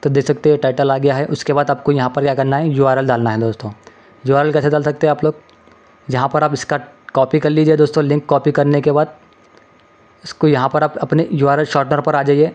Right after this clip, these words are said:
आने के बाद यहाँ पर link paste कर दीजिए। उसके बाद शॉर्टन पर click कर दीजिए, ये short हो जाएगा। उसके बाद यहाँ से आप लोग copy कर लीजिए इसको। copy करने के बाद ये site पर आ जाना है।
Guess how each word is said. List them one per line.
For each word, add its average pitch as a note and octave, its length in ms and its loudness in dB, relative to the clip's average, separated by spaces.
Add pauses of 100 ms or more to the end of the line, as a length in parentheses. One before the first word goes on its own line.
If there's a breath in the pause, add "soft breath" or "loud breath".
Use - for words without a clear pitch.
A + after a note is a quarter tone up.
(140)
आने C#3+ 200 -2
के D3 80 0
बाद D3 180 0
यहाँ C3 120 0
पर C#3+ 120 0
link C#3+ 280 0
paste D#3 200 0
कर D3+ 120 0
दीजिए। D#3 320 2 (180)
उसके - 180 -2
बाद D3 140 0
शॉर्टन C#3 320 0
पर D3 120 0
click D3+ 240 -2
कर A#2 100 2
दीजिए, D3+ 240 2
ये D#3 80 4
short C#3 280 -2
हो C#3 80 2
जाएगा। B2+ 300 -2 (280 loud breath)
उसके - 200 -2
बाद D3+ 200 0
यहाँ C3+ 140 -2
से D3+ 120 -4
आप C#3 140 -4
लोग E3 140 0
copy C3+ 260 0
कर C3 100 0
लीजिए A#2+ 260 0
इसको। A2+ 280 -8 (560 loud breath)
copy C#3+ 220 0
करने D#3+ 260 2
के D#3 80 2
बाद E3+ 260 2
ये D#3+ 100 2
site C#3 280 -4
पर D#3 120 2
आ D3 80 0
जाना D3 220 0
है। D#3+ 180 -2